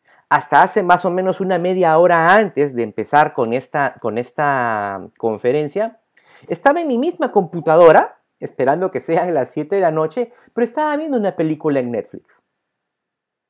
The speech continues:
Y mientras veía una película en Netflix, estaba conversando por celular con mi esposa, que está en otra habitación,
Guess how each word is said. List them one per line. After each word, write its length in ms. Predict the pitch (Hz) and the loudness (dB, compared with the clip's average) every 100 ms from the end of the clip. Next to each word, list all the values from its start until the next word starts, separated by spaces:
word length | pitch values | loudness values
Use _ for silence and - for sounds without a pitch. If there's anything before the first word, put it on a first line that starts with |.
| _ _ _ _ _ | _ _ _ _ _
Y 100 | 202 | -4
mientras 340 | 180 165 165 | -2 -2 -2
veía 300 | 147 151 226 | -2 -2 -2
una 220 | 285 247 233 | -2 -4 -4
película 380 | 175 185 214 | -8 -2 -2
en 100 | 196 | 0
Netflix, 360 | 175 151 214 - | -4 -6 -10 -12
estaba 400 | 180 - 277 277 | -16 -6 -2 -2
conversando 960 | 285 202 180 180 - 294 202 135 196 - _ _ _ _ _ _ _ _ _ _ _ | -2 -2 -4 -6 -4 -2 0 0 -2 -6 _ _ _ _ _ _ _ _ _ _ _
por 160 | 156 | -4
celular 460 | 147 170 160 160 170 | 0 -2 -2 -4 -4
con 160 | 160 160 | -6 -8
mi 60 | |
esposa, 500 | 165 _ 349 - - _ _ _ _ | -12 _ -6 -6 -18 _ _ _ _
que 100 | - | -8
está 280 | 160 196 185 | -2 2 2
en 120 | 147 | 2
otra 220 | 156 156 | -2 0
habitación, 500 | 147 143 190 349 359 | -2 -2 -4 -2 -6